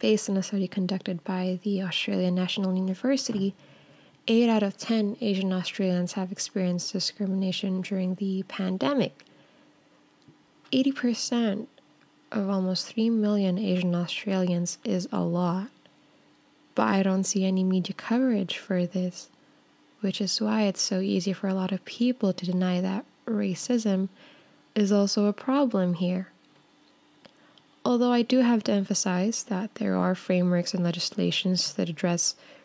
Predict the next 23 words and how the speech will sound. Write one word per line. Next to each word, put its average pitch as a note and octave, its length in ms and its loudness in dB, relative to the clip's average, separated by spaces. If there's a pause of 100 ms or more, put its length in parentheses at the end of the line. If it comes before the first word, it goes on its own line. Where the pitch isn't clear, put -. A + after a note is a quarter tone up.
(120)
racial G#3+ 320 2
discrimination F3+ 680 0
and E3+ 100 -2
cultural F#3 380 -4
competency F3+ 680 -2
in F3 80 0
Australia, F3 720 0 (1040)
but G3+ 300 2 (220)
I G3+ 160 0
believe G3 480 2
that F#3 240 -2 (320)
these F#3+ 220 0
strategies F#3+ 680 0
are F3 60 2
not F3+ 180 2
enough F#3 400 0
to G3 140 0
fight - 480 -4
against F3+ 500 -2 (540)
injustice F#3+ 960 0
and F3+ 380 0 (280)
racial F#3 520 0
inequality. A#3 800 0